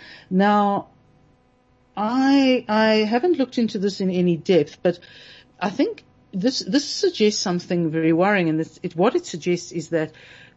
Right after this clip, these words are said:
people are too easily getting bachelor passes. I mean, the, the ability to get a pass that allows you into a university should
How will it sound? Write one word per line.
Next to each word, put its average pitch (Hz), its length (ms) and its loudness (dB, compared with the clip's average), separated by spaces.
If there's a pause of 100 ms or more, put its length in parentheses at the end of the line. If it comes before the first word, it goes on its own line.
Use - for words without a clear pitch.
(100)
people 254 280 0
are 202 60 4
too 240 240 -2
easily 185 500 -2
getting 220 680 0 (120)
bachelor 165 440 -4
passes. 139 560 -8 (340)
I 190 60 -2
mean, 196 240 -2
the, 196 200 0
the 214 120 2
ability 330 420 2
to - 140 -10
get 233 160 0
a - 20 -6
pass 214 400 0
that 180 140 -4
allows 170 440 0
you 196 60 -2
into 175 300 -2
a - 20 0
university 160 880 0 (560)
should 311 440 2